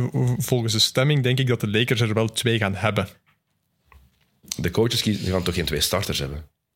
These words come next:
Speaker 1: Nee, nee, nee, nee.
Speaker 2: Wel, de coaches beslissen nog altijd daarna.
Speaker 1: De reserves.
Speaker 2: Ik vind echt niet dat de Lakers twee All-Stars verdienen.
Speaker 1: Nee, nee, dat is
Speaker 2: Totaal
Speaker 1: waar.
Speaker 2: niet. De
Speaker 1: Ze
Speaker 2: Lakers zijn
Speaker 1: verdienen
Speaker 2: nu
Speaker 1: het niet, oké.
Speaker 2: der-, veertien en eenentwintig. Staan onder O K C en onder Minnesota.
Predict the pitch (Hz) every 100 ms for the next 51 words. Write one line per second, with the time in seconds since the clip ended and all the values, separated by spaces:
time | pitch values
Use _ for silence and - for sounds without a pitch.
0 | _ 135 160 165 123 120 107 131 90 87
1 | 107 127 101 - 104 104 104 98 98 101
2 | 98 95 98 101 - _ _ - 113 113
3 | 113 120 - 147 - 175 165 156 127 123
4 | 131 131 - 120 117 110 - 101 - 87
5 | 92 90 190 185 180 139 117 117 113 139
6 | 127 123 175 165 147 147 135 226 113 113
7 | 131 135 110 113 123 - 107 190 202 -
8 | _ - - - 101 156 202 - 185 165
9 | 156 165 160 147 127 92 87 - - -
10 | _ _ _ - - - - 143 147 -
11 | 196 220 214 185 175 156 127 - 175 202
12 | - - _ - 120 - 170 160 147 135
13 | 127 - 95 87 76